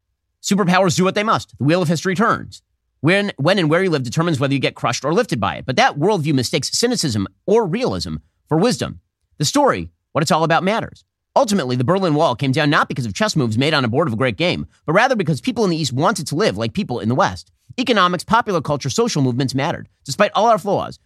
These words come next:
we had a better system and story." So in other words, the reason that the Berlin Wall fell, according to moron Ben Rhodes, is that we had T V and jeans, and that no foreign policy moves we made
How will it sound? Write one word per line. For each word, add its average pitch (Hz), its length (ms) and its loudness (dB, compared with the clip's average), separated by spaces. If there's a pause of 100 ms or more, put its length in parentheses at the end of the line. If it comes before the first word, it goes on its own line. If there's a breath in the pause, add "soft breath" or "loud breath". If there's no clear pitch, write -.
we 139 80 2
had 151 80 4
a 127 60 2
better 214 200 2
system 139 320 -2
and 120 100 0
story." 113 280 -2
So 160 100 0
in 165 80 2
other 185 140 0
words, 123 160 -2
the 139 80 -2
reason 185 240 0
that 160 100 -2
the 117 60 -6
Berlin 139 320 0
Wall 120 200 2
fell, 123 340 -2 (220)
according 156 340 2
to 110 320 -4
moron 151 440 4
Ben 127 180 2
Rhodes, 127 360 -2 (340)
is 139 160 0
that 147 240 2
we 147 140 0
had 160 160 2
T 151 140 0
V 143 320 2
and 123 160 0
jeans, 92 500 -2 (240)
and 156 100 2
that 151 180 0 (280)
no 175 320 4
foreign 208 260 -2
policy 185 340 0
moves 170 280 0
we 170 60 0
made 170 200 0